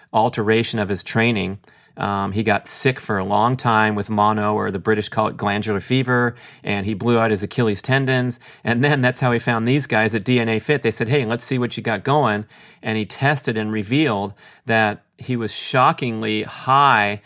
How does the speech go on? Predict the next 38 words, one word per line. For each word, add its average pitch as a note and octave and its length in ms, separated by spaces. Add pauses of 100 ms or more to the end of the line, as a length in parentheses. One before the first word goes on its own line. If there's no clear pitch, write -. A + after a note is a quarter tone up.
(220)
on A2+ 180
the A2 120
endurance A#2 580
component G#2+ 880 (440)
for C#3 300
a G#2+ 60
four - 240
hundred A2+ 220
meter G#2+ 200
sprinter. C#3+ 440
He F2 60
still C#3+ 280
performed C#3+ 480
well G#2 180
in G#2 60
that G#2 180
event, G2 460 (320)
but G2+ 120
he C3 220
needed C3+ 340
to - 80
go B2 240
with C3 180
his G#2 160
strengths B2 640 (220)
and G#2 160
emphasize A2+ 640
endurance A#2 520
in A2 60
his G2+ 140
training, F#2 480 (260)
and G2+ 120
had G#2 160
very B2 360
little A#2 500 (240)
aptitude G#2+ 880 (180)
to A#2 120
handle G#2 600